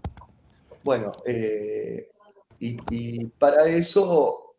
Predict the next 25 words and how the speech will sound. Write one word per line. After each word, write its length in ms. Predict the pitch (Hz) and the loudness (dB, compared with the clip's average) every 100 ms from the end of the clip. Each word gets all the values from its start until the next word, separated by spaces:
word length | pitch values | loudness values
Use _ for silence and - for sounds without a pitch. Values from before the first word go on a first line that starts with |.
| - | -8
eh, 560 | 110 110 - - - - | -6 -6 -8 -10 -12 -6
el 120 | 131 | -2
margen 300 | 151 160 170 | 0 0 -2
bruto 240 | 165 185 | 0 0
se 120 | 175 135 | 0 -2
utiliza 340 | 131 143 151 | -2 -2 -2
en 120 | 135 | -2
todas 220 | 170 180 | 4 6
las 100 | 147 | 4
producciones 520 | - 123 120 139 139 131 | 0 -6 -8 -6 -6 -4
agropecuarias, 800 | 117 113 113 160 147 131 139 - _ _ _ - - - _ - | -4 -4 -2 4 4 4 -2 -6 _ _ _ -20 -20 -20 _ -6
pero 960 | 123 123 117 113 110 110 107 110 113 110 110 _ _ _ _ _ _ _ _ _ _ _ 131 | -2 0 0 0 -2 -4 -6 -6 -8 -10 -16 _ _ _ _ _ _ _ _ _ _ _ 0
más 220 | 160 175 | 2 2
que 120 | 160 | 0
nada 720 | 160 170 180 175 - - - | 2 2 2 2 -4 -10 -10
pone, 500 | - 147 151 143 127 - | 2 4 4 0 -2 -2
es 120 | 143 | -2
una 180 | 160 147 | 0 0
herramienta 440 | 139 143 170 165 | 0 -2 -2 -2
que 80 | 139 | -4
se 120 | - | 0
adapta 680 | 139 156 160 - 180 180 - - | 4 4 2 0 0 0 -6 -6
a 140 | 120 | -2
los 220 | 117 117 - | -2 -2 -4
cultivos 960 | 131 127 180 185 165 175 180 - _ | -6 -6 -4 -2 0 -2 -6 -14 _